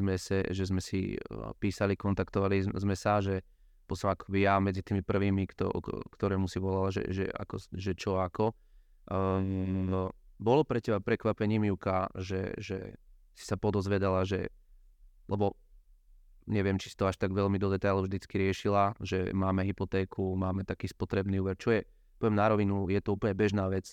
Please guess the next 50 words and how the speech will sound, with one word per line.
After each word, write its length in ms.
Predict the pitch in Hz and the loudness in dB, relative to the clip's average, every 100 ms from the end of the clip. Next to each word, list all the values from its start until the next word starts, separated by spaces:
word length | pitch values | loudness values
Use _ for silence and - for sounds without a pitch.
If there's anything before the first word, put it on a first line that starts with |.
| - - | -12 -10
Hej, 160 | - | -10
to 40 | - | -8
sa 160 | 95 | -2
bavíme, 320 | 98 98 98 95 | 2 2 2 0
že 100 | 92 | -4
toto 220 | 92 95 | -4 0
je 40 | |
bežná 280 | 104 101 101 | 2 2 2
vec 140 | 98 95 | 0 0
na 160 | 95 | -2
Slovensku, 480 | - 107 104 95 107 | -2 0 0 -2 -2
ľudia 160 | 101 98 | 0 0
majú 220 | 98 90 | 0 0
hypotéky, 480 | 104 110 101 92 101 | -2 -2 -2 -2 0
majú 320 | 95 92 92 - _ - | 0 -2 -6 -16 _ -2
leasingy, 420 | 110 110 107 98 | 0 2 2 2
majú 220 | 98 95 90 | 2 0 -2
spotrebné 480 | 107 - 104 95 95 | -4 -2 0 0 -4
dl-, 120 | - | -4
eh, 280 | 98 95 95 | -2 -2 -2
spotrebné 480 | - 104 - 101 98 | -4 -4 0 0 0
úvery. 380 | 98 104 107 110 _ _ 95 | 0 0 0 -2 _ _ -4
Len 80 | 107 | -2
opravím, 480 | 113 110 104 104 | 2 4 4 4
že 80 | 98 | 0
keď 120 | 101 104 | -4 -6
si 60 | - | -2
povedal, 240 | 104 101 | 0 0
že 60 | 101 | -2
tie 80 | 98 | -2
dlhy 320 | 107 101 - | 0 0 0
to 160 | 98 | 0
neboli 320 | 101 98 101 98 | 0 0 0 2
nejaké, 320 | 98 - 95 | 0 0 -2
že 80 | 98 | 0
dlhy, 320 | 107 101 98 | 0 2 0
dlhy, 240 | 95 101 | 0 0
boli 160 | 101 98 | 0 -2
to 160 | 95 | 0
normálne 480 | 95 98 95 92 92 - - - - | 0 0 0 0 -2 -8 -20 -20 -14
úverové, 480 | - 104 110 101 95 | -4 2 4 4 2
hypotekárne 640 | 98 107 98 - 101 98 | 0 0 -2 0 0 0
dlhy, 240 | 95 98 107 | 0 2 2
ale 160 | 95 | 0
teda 240 | 92 92 95 | -2 -2 -2
zrazu 320 | 101 104 101 | 0 0 -2
si 480 | - 101 98 98 - - | -2 0 0 -2 -6 -10
prišiel 320 | - 95 110 - | -6 -2 0 0
ten 160 | 101 | 0
deň 200 | 95 101 | 2 2